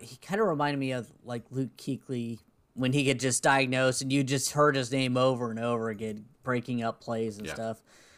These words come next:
Speaker 1: Uh, nine tackles, one sack, two tackles for loss, another pass deflection, and two Q B hits.
Speaker 2: Yeah, he <laughs> filled out the stat sheet. He,
Speaker 1: Yeah.
Speaker 2: he was.
Speaker 1: Get
Speaker 2: Yeah, he, he was. He was legitimately all over the place.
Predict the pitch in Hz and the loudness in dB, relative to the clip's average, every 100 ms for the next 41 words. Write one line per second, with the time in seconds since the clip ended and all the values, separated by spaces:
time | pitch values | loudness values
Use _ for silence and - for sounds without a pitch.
0 | _ - 135 135 170 190 175 156 143 143 | _ 2 4 4 4 4 4 4 4 -2
1 | 135 156 - 135 131 - 143 123 127 123 | -2 -2 2 4 2 0 -6 -2 -2 -2
2 | 113 123 120 147 147 143 127 - - _ | -8 -6 2 6 6 4 0 -8 -12 _
3 | _ - 127 123 117 127 123 - 120 127 | _ -4 0 0 2 2 2 -2 -4 -2
4 | 120 - 120 113 110 104 - 127 113 - | -2 -2 -8 -8 -10 -12 -10 -8 -8 -8
5 | 120 104 95 127 151 - - - - _ | -10 -8 -8 -2 -2 0 -6 -6 -10 _
6 | _ _ _ - 104 98 117 - 139 135 | _ _ _ -6 -2 -2 -2 0 2 4
7 | 127 117 - - - - - 82 120 123 | 2 0 -8 -6 -6 -8 -12 -14 -16 -14
8 | - 202 254 196 - - 110 202 - - | 2 6 8 6 0 -8 2 2 2 -6
9 | - - 82 98 98 101 101 98 98 117 | -10 -6 -4 -2 -2 -2 -2 -2 -2 0
10 | 123 107 113 104 113 110 104 95 95 90 | 0 2 2 4 4 4 2 0 0 0
11 | 87 82 82 - 76 80 - | 0 -4 -8 -12 -14 -14 -18